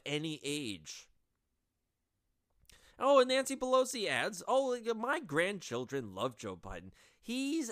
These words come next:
an affectionate person to children, to senior citizens, to everyone. That's just the way he is." Okay, so, Miss Pelosi, are you part of a human trafficking ring?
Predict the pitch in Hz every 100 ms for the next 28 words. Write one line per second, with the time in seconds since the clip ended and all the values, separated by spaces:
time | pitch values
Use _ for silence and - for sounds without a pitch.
0 | - 147 165 190 185 139 123 - - 185
1 | - 190 208 202 185 151 151 151 120 101
2 | - 180 170 185 202 113 104 175 196 214
3 | 196 170 160 147 156 165 - 175 233 254
4 | - _ 90 104 101 90 80 71 82 151
5 | 180 175 - 139 185 - 185 156 156 160
6 | 135 156 156 135 98 - - - 233 -
7 | 131 - - - 214 190 - - 208 233
8 | - 208 226 202 - 107 127 _ _ _
9 | _ _ _ _ _ - 175 185 147 220
10 | 254 - 214 214 143 _ _ - 147 143
11 | - 202 202 170 180 165 190 180 190 185
12 | 196 202 220